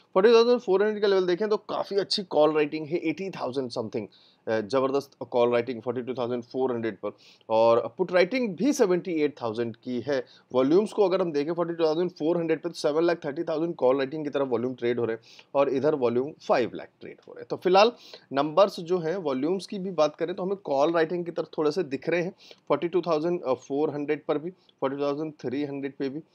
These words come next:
और पुट राइटिंग अगर एक अच्छी बात करें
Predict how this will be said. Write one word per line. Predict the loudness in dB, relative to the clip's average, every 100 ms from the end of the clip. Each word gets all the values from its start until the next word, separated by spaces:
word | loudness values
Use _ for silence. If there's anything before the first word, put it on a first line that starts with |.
| _ -4
और | 4 6 6 4 0 _ _ _ _ _ _ _ _ _ _ _ 0
पुट | 0
राइटिंग | 4 2 2 -2
अगर | -2 -2
एक | -4
अच्छी | -8 -10 -8 -6
बात | -2 -2 -2
करें | -4